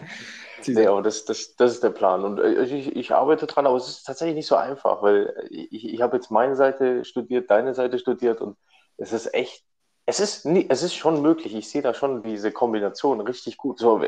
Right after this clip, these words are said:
Speaker 2: also, ich hab ein richtig geiles Gefühl sogar dabei, aber,
Speaker 1: Ja.
Speaker 2: ähm, es ist, du hast deine Themen, ich hab meine Themen und das versuche ich jetzt zu matchen, dass wir das da irgendwie hinkriegen. Und ich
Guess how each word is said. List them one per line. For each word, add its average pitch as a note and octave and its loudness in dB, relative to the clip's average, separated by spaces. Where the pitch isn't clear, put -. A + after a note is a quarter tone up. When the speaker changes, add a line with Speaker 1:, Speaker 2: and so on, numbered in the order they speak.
Speaker 2:
also, G#2 0
ich G#2 -10
hab A2 -2
ein A2+ -4
richtig A#2+ -2
geiles G2+ 6
Gefühl C#3 0
sogar G2+ 2
dabei, G2 0
aber, G2 4
Speaker 1:
Ja. G2 2
Speaker 2:
ähm, F#2 -6
es - -2
ist, - -10
du D3 2
hast D3+ 2
deine C3+ 4
Themen, C#3+ -4
ich A#2 -6
hab A2+ -4
meine A2+ 0
Themen C#3+ -6
und A#2 -6
das B2 -6
versuche C#3 -2
ich C#3 0
jetzt - -8
zu - -4
matchen, A#2+ 0
dass - -4
wir G#2+ -6
das G#2 -4
da G#2 4
irgendwie B2 0
hinkriegen. A#2 -6
Und F#2+ -8
ich - -20